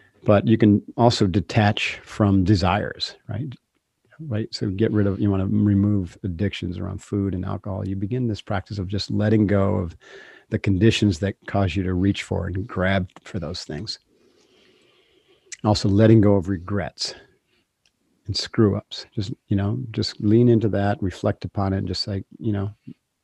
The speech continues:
"Think that's not something I need to hold on to. I can forgive myself and I can let go of that." gosh, I mean, so many people hold on to grudges and resentments and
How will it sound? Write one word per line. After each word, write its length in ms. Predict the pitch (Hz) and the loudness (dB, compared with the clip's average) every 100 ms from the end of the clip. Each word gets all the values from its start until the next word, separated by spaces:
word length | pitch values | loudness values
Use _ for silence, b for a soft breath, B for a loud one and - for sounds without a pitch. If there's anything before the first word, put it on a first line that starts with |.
| _ _ _ _ _ _ _ _ _ _ - | _ _ _ _ _ _ _ _ _ _ -4
"Think 160 | 98 | -4
that's 300 | 107 98 - | -2 -4 -4
not 160 | 98 95 | -4 -4
something 280 | 101 92 98 | -6 -4 -4
I 60 | |
need 140 | 95 95 | -4 -2
to 80 | |
hold 180 | 92 92 | -2 -2
on 160 | 87 85 | -2 -4
to. 200 | 90 95 101 _ - | -6 -10 -12 _ -10
I 60 | |
can 180 | - 104 | -6 -6
forgive 320 | - 107 90 | -6 -4 -2
myself 400 | 92 92 - 87 | -2 -4 -4 -6
and 80 | 82 | -8
I 60 | 90 | -8
can 140 | 87 | -6
let 160 | 85 - | -6 -6
go 160 | 71 | -8
of 80 | 50 | -8
that." 200 | 50 - - _ B B B B B 392 381 B B B B B B _ _ _ _ | -12 -16 -20 _ B B B B B -20 -20 B B B B B B _ _ _ _
gosh, 360 | - 87 87 - | -6 -6 -6 -10
I 40 | |
mean, 200 | 78 76 | -10 -10
so 140 | - 110 | -6 -4
many 160 | 101 | -4
people 240 | - 120 101 | -4 -4 -4
hold 240 | 107 98 | -4 -2
on 220 | 92 90 | 0 -2
to 140 | 80 - _ _ _ _ _ - | -4 -8 _ _ _ _ _ -6
grudges 480 | 95 101 95 98 90 | 0 2 2 0 -2
and 300 | 92 90 143 | -2 -2 -2
resentments 680 | 101 92 95 95 95 101 - | -2 0 0 0 -2 -2 -4
and 220 | 87 87 | -4 -8